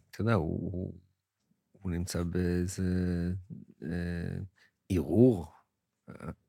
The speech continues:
ה-, הכל משתנה. ארצות הברית משתנה,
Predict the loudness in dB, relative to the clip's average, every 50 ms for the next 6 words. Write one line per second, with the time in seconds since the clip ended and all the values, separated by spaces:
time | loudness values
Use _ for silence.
0 | _ -12 -8 -6 -6 -6 -6 -6 -8 -8 -6 -2 0 4 4 4 4 4 2 0
1 | -2 -2 -2 -4 -6 -6 -8 -10 _ _ _ _ _ _ _ _ _ _ _ _
2 | _ _ -2 -2 -2 0 -2 -2 -2 -2 -4 -2 -2 -2 -2 -2 -2 -2 -4 -4
3 | -4 -4 -4 -2 -4 -4 -6 -6 -8 -8 -10